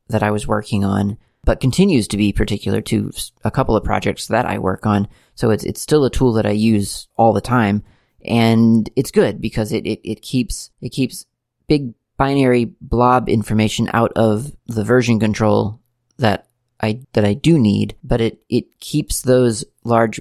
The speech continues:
binary blobs associated with the project. And then th-, there are things like git L F S and git annex, but honestly, those were both, we, I looked into them, and they were both overkill for lots of different reasons, which I won't go into right now.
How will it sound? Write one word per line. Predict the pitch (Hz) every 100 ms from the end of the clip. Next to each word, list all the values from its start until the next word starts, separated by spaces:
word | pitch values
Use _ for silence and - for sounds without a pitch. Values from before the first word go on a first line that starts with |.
| -
binary | 113 110 110
blobs | 104 107 127
associated | - - - 139 120 - 104 104 - -
with | 107 117 98 - - -
the | 107
project. | - 101 113 - 113
And | 117
then | 123 120 - _ 117
th-, | 113
there | 123 120
are | 127
things | 143 127 113
like | 107 - -
git | - - -
L | 120
F | 113 104
S | 110 107 -
and | 104 104
git | - -
annex, | 113 107 104 - - _ _ _ _
but | 117
honestly, | 123 131 117 123
those | 117 113 110
were | 107
both, | 110 110 110 -
we, | 113 -
I | 107
looked | 113 -
into | 117 107 104
them, | 107 113 _
and | - 110 107 -
they | 117
were | 110 113
both | 120 117 -
overkill | 117 110 107 - 110 98
for | 110 110 107
lots | - 127 131 -
of |
different | 113 113 -
reasons, | 113 110 107 -
which | 110 113
I |
won't | 110 104 -
go | 107
into | 110 107
right | 104 92
now. | 110 113